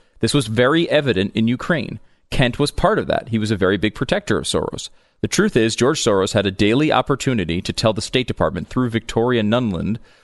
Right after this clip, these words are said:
what to do in Ukraine, and he ran it, and so Sor-, Soros ran it. He corrupted F B I officials, he corrupted foreign service advisors. And the bottom line is this, George Soros wants to run Ukraine, and he's doing everything he can,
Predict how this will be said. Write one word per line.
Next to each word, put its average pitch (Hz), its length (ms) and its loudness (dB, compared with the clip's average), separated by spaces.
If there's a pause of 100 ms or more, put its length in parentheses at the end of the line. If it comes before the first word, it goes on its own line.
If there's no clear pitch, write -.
what 113 220 2
to 151 100 2
do 95 260 0
in 98 100 0
Ukraine, 110 500 -2
and - 140 -2
he 113 100 2
ran 131 260 2
it, 101 160 -2 (100)
and 110 100 -4
so 120 140 2
Sor-, 143 240 0
Soros 185 460 0
ran 85 160 -2
it. - 200 -10
He 120 100 -2
corrupted 123 360 2
F 160 180 0
B 160 140 2
I 160 60 4
officials, 110 480 0
he 113 100 -2
corrupted 107 400 -2
foreign 139 300 -2
service 147 320 0
advisors. 92 500 -2 (360)
And 131 100 2
the 139 40 0
bottom 220 260 2
line 180 120 4
is 139 80 -2
this, 101 220 0
George 156 280 0
Soros 123 300 2
wants 107 260 0
to 165 120 2
run 101 240 0
Ukraine, 101 420 -2
and 95 80 2
he's 107 140 0
doing 107 200 0
everything 147 320 0
he 175 60 -2
can, 170 320 0